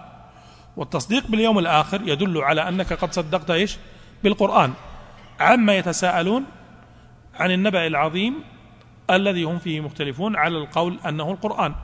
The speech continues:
ثم أتى بعد ذلك: "ألم نجعل"، إلى آخره في قضية أيضًا البعث. "والسماء والطارق وما أدراك ما الطارق"، قال بعد ما ذكر،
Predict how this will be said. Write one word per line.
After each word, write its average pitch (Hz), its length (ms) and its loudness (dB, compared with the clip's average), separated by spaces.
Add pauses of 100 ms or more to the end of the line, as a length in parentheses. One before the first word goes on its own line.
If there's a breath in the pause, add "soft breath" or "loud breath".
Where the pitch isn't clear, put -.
(420 loud breath)
ثم 196 180 2
أتى 175 220 -2
بعد 147 220 -4
ذلك: 147 380 -4
"ألم 143 220 -6
نجعل"، 147 280 -4
إلى 160 220 -6
آخره 147 500 -4 (400 loud breath)
في 160 240 -2
قضية 151 480 -6
أيضًا 170 360 -6 (100)
البعث. 131 280 -4 (540 loud breath)
"والسماء 220 440 4
والطارق 208 480 4
وما 190 120 2
أدراك 196 280 2
ما 185 120 2
الطارق"، 214 340 4
قال 196 260 4 (520)
بعد 185 460 2
ما 165 120 -2
ذكر، 175 300 -2